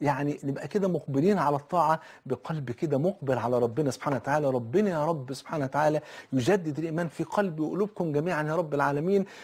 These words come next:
ويجعلنا كده من المقبلين عليه بقلوبنا وأرواحنا وجوارحنا وأحاسيسنا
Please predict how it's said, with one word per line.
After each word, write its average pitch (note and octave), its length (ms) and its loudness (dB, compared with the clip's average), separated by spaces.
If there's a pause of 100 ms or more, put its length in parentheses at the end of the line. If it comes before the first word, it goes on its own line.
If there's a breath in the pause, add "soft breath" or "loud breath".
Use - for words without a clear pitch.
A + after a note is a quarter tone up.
(120)
ويجعلنا D#3+ 480 2
كده F#3+ 260 -2
من E3+ 140 -2
المقبلين E3 680 0
عليه D#3+ 300 2
بقلوبنا D3 560 -2
وأرواحنا C#3 640 0
وجوارحنا C#3 720 2
وأحاسيسنا C#3+ 800 -2